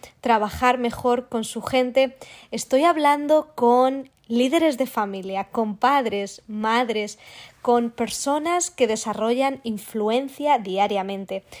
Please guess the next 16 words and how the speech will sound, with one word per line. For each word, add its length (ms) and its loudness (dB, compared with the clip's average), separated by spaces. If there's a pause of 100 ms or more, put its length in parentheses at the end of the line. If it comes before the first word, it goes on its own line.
(240)
porque 560 2
el 180 0
liderazgo 800 0 (160)
es 240 -6
eso, 400 -4
el 120 -4
liderazgo 760 -2
es 360 -2
influencia 880 -4 (380)
y 120 -2
todos 320 6
los 220 2
días 520 2
desarrollamos 680 -2
nuestra 380 -2
influencia 1000 -2